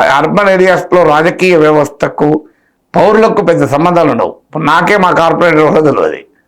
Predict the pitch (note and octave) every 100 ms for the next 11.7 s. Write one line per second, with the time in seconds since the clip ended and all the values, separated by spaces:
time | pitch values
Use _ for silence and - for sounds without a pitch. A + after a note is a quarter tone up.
0 | _ _ - C#3 C#3+ D#3 E3+ D#3 E3 F3
1 | F3 F3 D3+ D#3 D#3 D#3+ E3+ D#3+ D#3 C3+
2 | C#3 A#2 C3+ - F#2+ C3+ E3 - F3 F3+
3 | A3 F3+ F#3+ A3+ C3+ D#2+ - _ _ _
4 | _ _ _ - F#3+ E3 G3 A3+ A3 G#3+
5 | F#3+ D3+ D3+ E3+ G3 G3+ G3 F#3 F3+ E3+
6 | E3+ E3+ D#3 C#3+ E3+ E3+ D3+ D3+ D#3 G3
7 | E3 D3 F3 E3+ G3+ D#3 D3+ E3 - F3
8 | D#3+ - - - C3+ D#3+ D3+ - - _
9 | _ _ _ - C#3 F3+ - F3+ E3+ E3
10 | E3+ D#3+ D3+ D#3 C3+ D#3+ - C3+ E3 G3+
11 | G3 F3 - D#3 - -